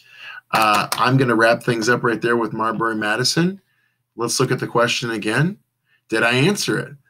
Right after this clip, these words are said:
How did Chief Justice respond to William Marbury's claims in his lawsuit against the federal government, Marbury versus Madison?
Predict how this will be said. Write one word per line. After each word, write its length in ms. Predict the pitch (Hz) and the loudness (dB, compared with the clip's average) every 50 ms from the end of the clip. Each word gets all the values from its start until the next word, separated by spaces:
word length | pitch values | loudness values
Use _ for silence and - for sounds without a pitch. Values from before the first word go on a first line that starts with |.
| _ _ _ _ _ | _ _ _ _ _
How 220 | - 107 120 127 131 | -2 0 2 2 4
did 160 | 139 151 139 | 2 2 2
Chief 240 | - - 147 143 139 | 2 2 2 2 2
Justice 500 | - 139 127 120 120 - 135 120 - - | 2 2 2 2 0 -2 -4 -4 -4 -2
respond 640 | 123 - - - 120 113 110 110 113 135 139 139 - | -2 -2 -2 0 0 0 0 0 0 -2 -4 -6 -4
to 100 | - 143 | -2 0
William 320 | 131 120 117 117 123 123 120 | 0 0 0 -2 -2 -4 -4
Marbury's 480 | 113 107 110 104 110 117 120 127 127 | -4 -4 -4 -4 -2 -2 -2 -2 -4
claims 500 | - - - 120 107 104 110 113 110 - - 107 | -4 -6 -6 -4 -4 -4 -4 -6 -10 -12 -12 -10
in 100 | 107 107 | -8 -6
his 240 | 123 110 101 98 | -6 -4 -6 -6
lawsuit 540 | 95 92 92 101 104 - - - 127 123 - - | -6 -6 -4 -4 -4 -4 -2 -2 -2 -4 -4 -6
against 380 | 95 98 98 98 98 95 - - | -8 -6 -6 -6 -6 -6 -6 -6
the 80 | 120 | -6
federal 380 | 113 - - 98 98 104 110 110 | -6 -4 -4 -2 0 0 0 2
government, 420 | 131 143 143 131 98 85 71 - - | 2 2 2 2 -2 -4 -6 -8 -10
Marbury 340 | 101 98 95 90 104 104 107 | -8 -6 -4 -2 0 0 0
versus 340 | 107 117 120 - - - 131 | 0 -2 -2 -2 -2 -2 0
Madison? 600 | 135 139 139 135 131 127 - - 76 73 156 | 0 2 2 2 2 0 -2 -4 -8 -12 -16